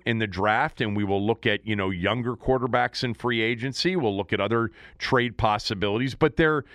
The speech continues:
they're right now sort of on the plan C, which is the veteran quarterback, waiting on the two they have,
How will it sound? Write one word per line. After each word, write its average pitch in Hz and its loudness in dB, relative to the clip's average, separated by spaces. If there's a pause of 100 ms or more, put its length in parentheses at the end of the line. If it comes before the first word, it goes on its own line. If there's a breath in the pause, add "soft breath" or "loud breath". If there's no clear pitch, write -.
(220 loud breath)
they're 160 6
right 202 2
now 180 2
sort 160 0
of 131 0
on 135 2
the 127 0
plan 131 0
C, 170 0 (220 loud breath)
which - 0
is 120 -2
the 123 2
veteran 139 2
quarterback, 143 0 (200 loud breath)
waiting 156 2
on 170 0
the 165 -2
two 165 0
they 147 2
have, 123 2